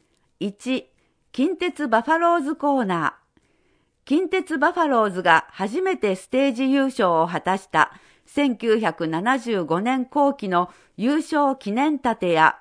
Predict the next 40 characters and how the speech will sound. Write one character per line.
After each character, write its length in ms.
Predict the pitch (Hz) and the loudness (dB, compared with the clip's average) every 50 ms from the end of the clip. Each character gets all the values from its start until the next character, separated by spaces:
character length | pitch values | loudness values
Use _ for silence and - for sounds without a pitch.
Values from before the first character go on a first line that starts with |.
| _ _ - | _ _ -6
表 160 | 196 208 233 | -4 -2 -2
彰 340 | 269 - - 233 226 233 226 | -2 -2 0 0 0 0 0
状。 360 | 175 185 208 190 165 - - - _ _ _ _ _ _ _ _ _ _ _ | -2 -2 -2 0 -2 -2 -4 -14 _ _ _ _ _ _ _ _ _ _ _
さ 160 | - 269 269 | -2 -2 0
ら 140 | 269 247 226 | 0 0 0
に、 260 | 208 214 220 208 _ _ _ _ | -2 -4 -6 -8 _ _ _ _
藤 360 | - - 226 214 - 311 349 | -6 -6 -6 -2 0 0 0
井 40 | 330 | 2
寺 300 | 339 349 339 330 330 330 | 2 0 2 2 0 0
球 260 | 330 - 311 302 320 | 0 -2 -2 0 0
場 240 | 247 302 302 302 302 | 0 0 0 0 0
時 160 | 254 - 285 | 0 -2 -2
代 240 | 285 285 262 247 214 | 0 0 0 0 -2
の 260 | 190 180 175 175 175 - _ _ _ _ _ _ _ _ | 0 0 0 0 -2 -6 _ _ _ _ _ _ _ _
近 260 | - 220 254 294 277 | -4 -4 -2 -2 -2
鉄 320 | 254 294 285 277 - 262 262 | -2 -4 -4 -4 -4 -6 -6
パ 260 | 262 262 262 277 269 | -4 -2 -2 0 0
ー 60 | 226 | 0
ル 140 | 190 185 190 | -2 -4 -6
ス、 260 | - - 160 147 - _ _ _ _ _ _ _ _ _ _ - | -6 -8 -8 -8 -8 _ _ _ _ _ _ _ _ _ _ -4
バ 160 | 175 220 294 | -2 -2 -2
フ 80 | - 294 | -2 -2
ァ 160 | 254 240 202 | -2 -2 0
ロ 340 | 175 165 151 147 - - _ _ | 0 0 0 -2 -2 -4 _ _
ー、 40 | _ _ _ _ _ _ - - | _ _ _ _ _ _ -8 -2
バ 180 | 190 277 339 | 0 0 0
フ 80 | - 349 | 2 2
ァ 80 | 330 | 2
ロ 200 | 311 269 247 240 | 4 4 4 4
ー 60 | 233 208 | 2 0
ズ 120 | 185 196 | -2 -2
の 260 | 202 185 180 175 - - | 0 2 2 2 0 -4
ユ 140 | 147 208 285 | -4 -2 0
ニ 160 | 349 359 359 | 0 0 -2
フ 120 | 311 - 277 | -2 -2 -2
ォ 100 | 247 240 | 0 0
ー 20 | |
ム 160 | 208 196 196 | 0 -2 -2
な 160 | 196 202 208 190 | -2 -2 0 2
ど、 260 | 180 175 175 175 | 2 0 0 -2